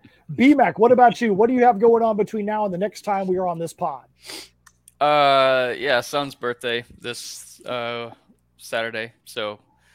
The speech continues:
Speaker 2: uh, Sonic theme party, and I'm gonna be, uh, Eggman for, for a little bit, steal the piñata,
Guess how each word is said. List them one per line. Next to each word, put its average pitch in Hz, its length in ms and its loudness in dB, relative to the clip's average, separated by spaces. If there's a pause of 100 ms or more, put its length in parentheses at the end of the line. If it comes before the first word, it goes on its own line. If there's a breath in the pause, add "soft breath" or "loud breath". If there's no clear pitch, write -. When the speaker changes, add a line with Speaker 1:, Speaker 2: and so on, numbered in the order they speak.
(360)
Speaker 2:
uh, 101 360 -12
Sonic 107 460 -12
theme 107 340 -18 (680)
party, 139 420 -4
and 117 100 -8
I'm 113 200 -10
gonna 117 200 -12
be, 107 540 -12 (580)
uh, - 420 -18 (180)
Eggman 110 560 -10 (100)
for, 101 400 -12
for 92 140 -16
a 95 40 -10
little 110 220 -10
bit, 107 380 -8
steal 117 360 -10
the 107 120 -12
piñata, 104 560 -8